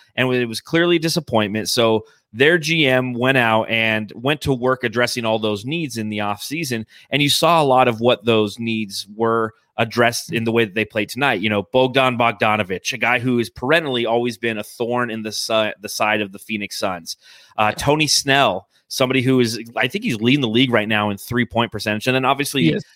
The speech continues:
Speaker 1: the, the prize possession, Danilo Gallinari. So between Danilo Gallinari and,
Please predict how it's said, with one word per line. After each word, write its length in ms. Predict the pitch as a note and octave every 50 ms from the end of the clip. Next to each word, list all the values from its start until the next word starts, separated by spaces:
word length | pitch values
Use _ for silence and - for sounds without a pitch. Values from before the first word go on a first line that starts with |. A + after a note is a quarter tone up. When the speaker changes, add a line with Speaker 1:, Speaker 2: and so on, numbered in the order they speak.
| _ -
Speaker 1:
the, 140 | C3+ - - _ _ -
the 100 | C3 A#2+
prize 420 | - - - C3+ C3+ C#3 C#3+ C#3
possession, 600 | - - A#2 G#2+ A#2+ C3 C#3 C3+ - A#2 A2 G2+
Danilo 400 | - A2 G#2+ A2+ A#2+ B2 B2 B2
Gallinari. 840 | A2+ G2+ A2+ A2 A2 G#2 G2+ G2+ G#2+ B2+ D3+ D3+ B2+ G#2 F#2+ F#2+ F2 _ _ _ - _ _
So 480 | - - - C#3+ C3+ C3 B2+ B2 A#2 - _ _ _ _ -
between 400 | C3 - - D#3 D3+ C3 A#2+ - _
Danilo 340 | - C3+ C#3 D#3+ F#3 G3 G3
Gallinari 800 | D#3+ E3+ D#3 D3+ D3 C3+ B2+ B2+ A#2+ A#2+ A#2+ A#2 A#2 A2+ A2+ - -
and, 460 | A#2 A2+ A2+ A2 A2 G#2+ G#2+ G2 -